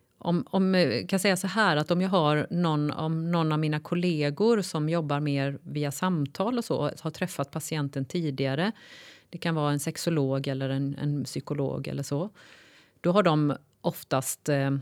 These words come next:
tagit en väldigt djup anamnes och så. Så när jag träffar patienten så kan jag rikta in mig på upplevelser i kroppen och hur det ser ut i kroppen och så. Och alla vi människor har, eh,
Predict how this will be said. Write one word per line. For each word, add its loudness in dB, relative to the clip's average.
tagit 0
en 2
väldigt 0
djup 0
anamnes 2
och -8
så. -2
Så -6
när 0
jag 2
träffar -2
patienten -4
så -4
kan -2
jag 0
rikta -4
in 0
mig 0
på -4
upplevelser -4
i -6
kroppen -4
och -10
hur 0
det -6
ser -4
ut -6
i -6
kroppen -8
och -12
så. -12
Och -2
alla 6
vi 6
människor 0
har, 0
eh, -4